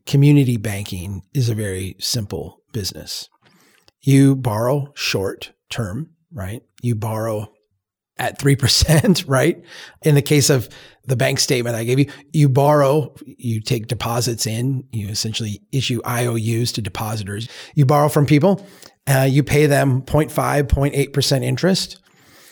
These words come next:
and then you turn around and lend back to people on the, uh, the home equity line of credit, eight and a half percent interest, and, and that's how you make your money.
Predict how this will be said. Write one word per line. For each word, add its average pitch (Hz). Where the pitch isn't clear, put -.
and 143
then 147
you 143
turn 143
around 139
and 131
lend 147
back 131
to 156
people 160
on 120
the, 117
uh, 104
the 107
home 131
equity 135
line 123
of 143
credit, 151
eight 127
and 117
a 120
half 131
percent 170
interest, 202
and, 135
and 135
that's -
how 165
you 170
make 160
your 180
money. 208